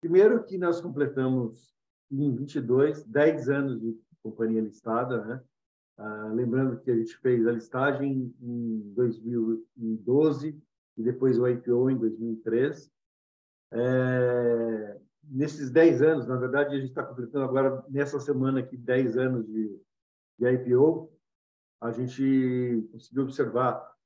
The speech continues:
crescimento de treze vezes na receita líquida, o preço da ação teve uma valorização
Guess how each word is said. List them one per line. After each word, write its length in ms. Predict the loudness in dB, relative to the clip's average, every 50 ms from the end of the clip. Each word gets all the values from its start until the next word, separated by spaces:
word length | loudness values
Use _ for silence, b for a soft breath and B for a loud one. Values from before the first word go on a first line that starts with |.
| _ _ _ _ _ _ _
crescimento 460 | -12 -12 -10 -6 -2 -2 -2 -2 -2 -4
de 100 | -8 -6
treze 480 | -2 2 4 6 6 6 6 2 -4
vezes 480 | -4 0 2 4 4 4 2 -2 -6 -8
na 140 | -6 -6 -4
receita 420 | -6 -6 -4 -4 -4 -2 -2 -4
líquida, 500 | -6 -6 -8 -10 -10 -10 -12 -12 -12 -14 _ _ _ _ _ _ _ _ _ _ _ _ _ -20
o 60 | -8
preço 440 | 0 2 4 4 4 4 2 -2 -2
da 140 | -2 -2
ação 520 | -2 -2 -2 -2 0 0 0 0 -4 -6 -12 -20 _ _ _ _ _ _ _ _ _ _ _ _ _ _ _ _ _ _ _ _ -20 -18 -8 -4
teve 180 | -2 -2 -2 0
uma 160 | -2 -2 0
valorização 1000 | 0 0 0 0 0 0 0 0 0 -2 -2 -4 -4 -2 -2 -2 -4 -8 -12